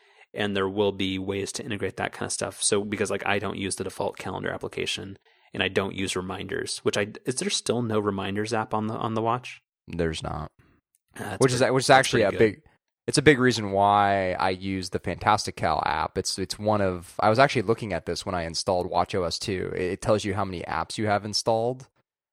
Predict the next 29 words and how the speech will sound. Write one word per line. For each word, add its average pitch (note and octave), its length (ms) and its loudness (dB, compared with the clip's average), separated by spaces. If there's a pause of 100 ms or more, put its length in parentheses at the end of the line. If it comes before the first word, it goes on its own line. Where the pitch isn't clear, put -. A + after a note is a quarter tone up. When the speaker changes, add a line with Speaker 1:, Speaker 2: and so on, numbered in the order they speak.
Speaker 2:
I A#2+ 160 0
think A#2 140 2
Speaker 1:
Mm-hmm. - 20 2
Speaker 2:
I G#2+ 80 6
have G#2+ 160 0
five. - 840 -4 (1600)
Speaker 1:
I D3 80 -2
Speaker 2:
In F#3 60 0
fact, C3 100 -2
Speaker 1:
still A#3+ 80 2
Speaker 2:
I D#3 60 0
Speaker 1:
have F#3 120 0
Speaker 2:
actually, D3+ 140 -4
I D3+ 40 0
should D#3 140 0
actually D3 220 0
look G2 180 -4
at - 80 -16
this. - 320 -8
I, G2+ 160 -4 (180)
I, G#2 100 0 (100)
it G#2+ 140 0
was A2 120 -2
some G#2 560 2
really, A2+ 300 2
really G2 260 0
small G2 360 -2
number, F#2+ 480 -2
and, G2 320 -6